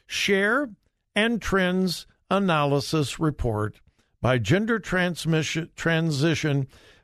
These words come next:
male to female, female to male, and segment forecast for twenty twenty-two to twenty thirty. Report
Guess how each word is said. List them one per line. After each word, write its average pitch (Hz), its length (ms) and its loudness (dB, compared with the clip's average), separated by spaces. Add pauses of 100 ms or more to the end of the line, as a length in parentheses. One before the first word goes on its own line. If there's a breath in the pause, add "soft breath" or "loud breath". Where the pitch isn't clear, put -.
male 185 280 2
to 214 60 0
female, 170 400 0
female 147 400 0
to 143 80 0
male, 123 380 0
and 123 260 0
segment 190 500 -2
forecast 110 800 -4
for 117 300 -2 (380 loud breath)
twenty 208 340 -2
twenty-two 170 1300 -2
to 131 180 -2
twenty 131 680 -2 (100)
thirty. 85 640 -8 (2000 loud breath)
Report 262 640 2